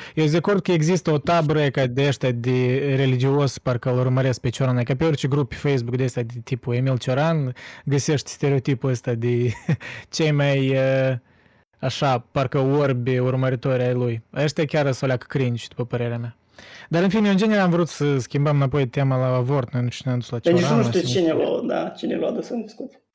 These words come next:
Speaker 1: În fine, eu, uh, am vrut să menționez ceva care îmi pare că, Cavaleris, tu, Șerban, ai menționat de,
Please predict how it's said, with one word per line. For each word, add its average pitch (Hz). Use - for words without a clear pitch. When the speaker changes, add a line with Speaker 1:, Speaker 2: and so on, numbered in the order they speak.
Speaker 1:
În 151
fine, 147
eu, 190
uh, 180
am 156
vrut 226
să 220
menționez 190
ceva 156
care 139
îmi 135
pare 147
că, -
Cavaleris, 143
tu, 139
Șerban, 123
ai 123
menționat 127
de, 123